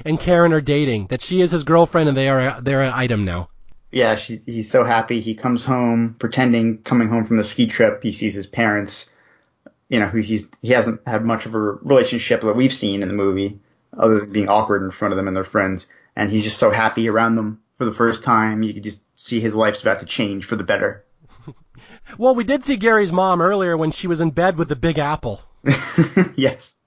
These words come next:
Speaker 2: That's a different kind of relationship. <laughs>
Speaker 1: Yeah. <laughs> Anyway, so anyway, <laughs> so anyway, Gary is in with Karen and they're a thing now, and it, we don't see it, but it's implied they probably go on a couple of dates.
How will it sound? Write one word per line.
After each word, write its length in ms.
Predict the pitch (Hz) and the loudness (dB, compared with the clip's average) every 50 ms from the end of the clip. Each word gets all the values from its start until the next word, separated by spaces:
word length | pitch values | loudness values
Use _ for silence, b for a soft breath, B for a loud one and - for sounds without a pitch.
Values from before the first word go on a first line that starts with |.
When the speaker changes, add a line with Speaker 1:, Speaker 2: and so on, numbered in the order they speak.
| _ _ | _ _
Speaker 2:
That's 180 | - 151 175 - | -2 0 0 0
a 40 | 165 | 2
different 280 | 147 151 147 143 127 - | 0 0 0 -2 -2 -2
kind 140 | 139 123 113 | 0 0 2
of 60 | 110 | 2
relationship. 600 | 107 107 101 101 - 101 - - 98 - - - - - - - - | 0 -2 -4 -6 -8 -12 -10 -10 -10 -10 -10 -12 -16 -16 -18 -20 -20
<laughs> 220 | - - - - | -20 -20 -20 -20
Speaker 1:
Yeah. 840 | - 180 - _ - 131 - _ - - - - - - - - 175 - - - - | -20 -20 -20 _ -20 -20 -20 _ -20 -20 -20 -20 -20 -16 -12 -12 -12 -12 -12 -18 -20
<laughs> 240 | - - - - - | -20 -20 -16 -6 -2
Anyway, 360 | 247 262 254 233 214 196 185 | 0 2 2 2 2 0 -2
so 220 | - - 247 247 | -2 2 4 4
anyway, 320 | 269 285 269 254 240 190 - - - | 4 6 6 4 4 4 2 -2 -8
<laughs> 680 | 175 139 - - - - - - _ - - - - - | -12 -14 -14 -16 -20 -20 -20 -20 _ -20 -20 -20 -20 -14
so 200 | - - 262 277 | -6 -2 0 0
anyway, 520 | 294 302 285 262 247 233 220 208 202 180 - _ _ _ _ _ - 160 | 2 2 2 2 2 2 2 0 -2 -4 -8 _ _ _ _ _ -20 -10
Gary 400 | 147 208 233 262 269 269 262 247 | -4 2 4 4 4 4 2 0
is 120 | 226 202 | 0 0
in 100 | 233 240 | 2 2
with 160 | 240 226 - | 2 0 0
Karen 380 | - - 226 208 214 214 214 208 | -2 -2 2 4 4 6 6 4
and 100 | 196 185 | 4 4
they're 160 | 190 190 190 | 4 4 4
a 60 | 180 | 4
thing 320 | 170 - - 226 220 208 190 | 2 2 2 4 4 6 4
now, 340 | 170 156 151 147 151 151 | 4 4 4 4 4 2
and 100 | 151 151 | 2 2
it, 120 | 151 147 139 | 0 0 0
we 100 | 160 202 | 0 2
don't 220 | 226 214 170 151 | 2 0 0 -4
see 260 | - - - 294 294 | -8 -6 -2 2 4
it, 80 | 262 196 | 4 4
but 80 | 220 214 | 4 2
it's 120 | 208 - | 0 2
implied 540 | 208 196 - - 196 202 220 233 233 226 196 | 0 0 -2 0 2 4 4 4 4 2 0
they 100 | 165 180 | -2 -2
probably 300 | 175 - 190 196 190 185 147 | 0 2 2 2 2 2 0
go 200 | 160 165 170 180 | 2 4 4 4
on 140 | 180 170 | 4 2
a 40 | 160 - | 2 0
couple 260 | 180 175 - 165 160 | -2 -2 0 2 0
of 100 | 147 123 | 2 2
dates. 440 | 123 131 131 170 - - - - - | 2 0 0 0 -2 -4 -8 -12 -14